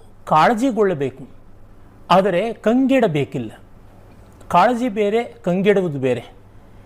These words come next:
We should be concerned, but it should not become panic. ಇದರಲ್ಲಿ ವ್ಯತ್ಯಾಸ. ನಾವು ಕಂಗೆಟ್ಟಾಗ ಮಾಡ್ಬಹುದಾದದ್ದು ಮಾಡೋಕ್ಕಾಗದೇ ಇರೋ ದಿಗ್ಮೂಢತೆ ಬರುತ್ತದೆ, ಅರ್ಜುನನಿಗೆ ಬಂದಂಥದ್ದು. ಹಾಗಾಗದೆ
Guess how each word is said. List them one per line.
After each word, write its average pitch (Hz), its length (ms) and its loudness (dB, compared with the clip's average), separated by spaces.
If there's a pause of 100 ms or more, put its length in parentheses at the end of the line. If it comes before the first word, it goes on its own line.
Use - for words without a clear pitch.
(540)
We 185 60 2
should 190 240 -2
be - 140 -2
concerned, 233 600 0 (640)
but 190 120 0
it 196 60 -4
should 185 240 -6
not 214 200 2
become 190 240 -4
panic. 131 560 -4 (1400)
ಇದರಲ್ಲಿ 220 320 2
ವ್ಯತ್ಯಾಸ. 175 480 -2 (500)
ನಾವು 220 140 4
ಕಂಗೆಟ್ಟಾಗ 233 800 2
ಮಾಡ್ಬಹುದಾದದ್ದು 240 1040 2
ಮಾಡೋಕ್ಕಾಗದೇ 208 640 2
ಇರೋ 185 200 -2
ದಿಗ್ಮೂಢತೆ 180 680 0
ಬರುತ್ತದೆ, 131 420 0
ಅರ್ಜುನನಿಗೆ 143 580 0
ಬಂದಂಥದ್ದು. 123 720 -2 (760)
ಹಾಗಾಗದೆ 226 800 0